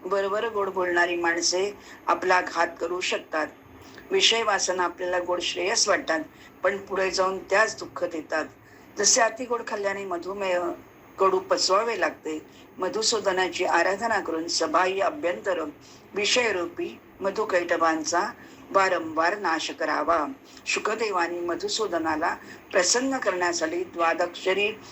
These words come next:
सोळा श्लोकी मधुसूदन स्तोत्र लिहिले आहे, असं जन्मकर्मचे मे दिव्य म्हणावे लागते. अशा प्रकारे श्लोक क्रमांक एकवीस आणि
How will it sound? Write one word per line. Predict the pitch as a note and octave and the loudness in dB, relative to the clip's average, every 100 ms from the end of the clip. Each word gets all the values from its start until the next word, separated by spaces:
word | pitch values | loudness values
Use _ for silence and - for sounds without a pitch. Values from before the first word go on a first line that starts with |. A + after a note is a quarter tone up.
| - - | -20 -4
सोळा | - G#3+ G3 G#3 A3+ | 2 2 4 2 2
श्लोकी | - F#3+ F3 F#3 | -2 -4 -4 -6
मधुसूदन | F#3 E3+ F3 F3+ F#3 F#3+ | -6 -6 -6 -6 -4 -2
स्तोत्र | G3+ - F3 E3+ F3 | -2 0 2 2 2
लिहिले | F#3+ F3 D#3 E3 | 0 0 -2 2
आहे, | E3+ D3+ D#3+ C#3+ - - - - - - - - - - - - - - - - - | 2 2 0 -6 -12 -20 -20 -20 -20 -20 -20 -20 -20 -20 -20 -20 -18 -16 -16 -16 -2
असं | E3+ F#3+ A3+ | 2 4 2
जन्मकर्मचे | B3 G#3 G#3 A3+ A3+ G3+ G3 F#3+ F#3+ | 0 -2 -2 -2 0 0 0 -2 -2
मे | F#3+ F3 | -2 -4
दिव्य | - E3+ E3 E3+ A#3 - - - - - - - - - - - - | -4 -6 -2 -4 -4 -8 -12 -20 -20 -20 -20 -20 -20 -20 -20 -12 -2
म्हणावे | F3+ E3+ D#3+ E3 | 2 2 2 2
लागते. | E3 D#3 - D#3+ | 2 0 0 -2
अशा | D#3 - | 0 0
प्रकारे | D#3 - - F3 F3+ F#3+ A3+ C4+ C4+ - - - - - - - - - | 0 2 4 2 2 -2 -2 -4 -6 -8 -10 -10 -18 -20 -20 -20 -8 0
श्लोक | - G#3+ A#3+ | 2 2 2
क्रमांक | C4+ C4 G3+ F#3 F#3 E3+ | 0 0 2 2 0 -2
एकवीस | G3 - G3 - G#3 G3 - - | -4 0 -2 -2 -4 -4 -2 0
आणि | E3+ F3 F#3+ G#3+ | 2 2 -2 -6